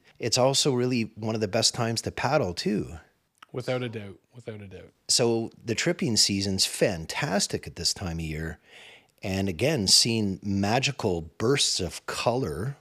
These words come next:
Speaker 1: when you go from lake to lake, and depending on the lake, sometimes you have, you know, more evergreens or, or so on, greener colors, and sometimes you don't. And it's just so nice to have, and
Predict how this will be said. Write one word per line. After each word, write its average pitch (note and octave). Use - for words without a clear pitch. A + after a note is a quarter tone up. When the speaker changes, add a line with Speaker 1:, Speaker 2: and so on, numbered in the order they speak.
Speaker 1:
when G2
you F#2
go G2+
from D#2+
lake F#2+
to -
lake, F2+
and D2+
depending A#2+
on E2+
the D#2
lake, F#2
sometimes E2+
you D#2
have, E2
you -
know, E2+
more F2+
evergreens F2
or, -
or D#2
so G#2+
on, F#2+
greener G2+
colors, D2+
and G2
sometimes F2
you D2+
don't. F#2+
And D2+
it's D2+
just -
so -
nice F#2+
to F2+
have, F#2
and E2+